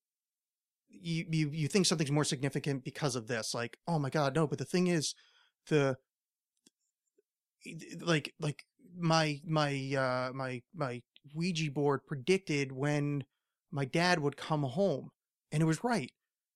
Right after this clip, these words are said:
So that's wild. But then if you look, you go, "Well, how many people's Ouija board didn't predict when their dad would come home properly,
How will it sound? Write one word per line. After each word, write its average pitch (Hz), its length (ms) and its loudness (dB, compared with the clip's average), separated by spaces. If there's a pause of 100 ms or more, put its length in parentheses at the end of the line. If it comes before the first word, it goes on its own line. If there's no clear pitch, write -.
(460)
So 156 320 2
that's 202 240 0
wild. 196 440 2
But 151 100 -2
then 170 120 4
if 151 80 2
you 151 100 0
look, 156 220 2
you 147 80 -4
go, 135 160 2
"Well, 143 160 0
how 165 100 2
many 165 140 0
people's 143 580 -2 (220)
Ouija 147 240 -2
board 135 260 0
didn't 190 220 4
predict 135 320 -4
when 131 80 -4
their 123 80 -4
dad 123 220 -2
would 131 100 -8
come 135 140 -4
home 120 120 -4
properly, 120 540 -4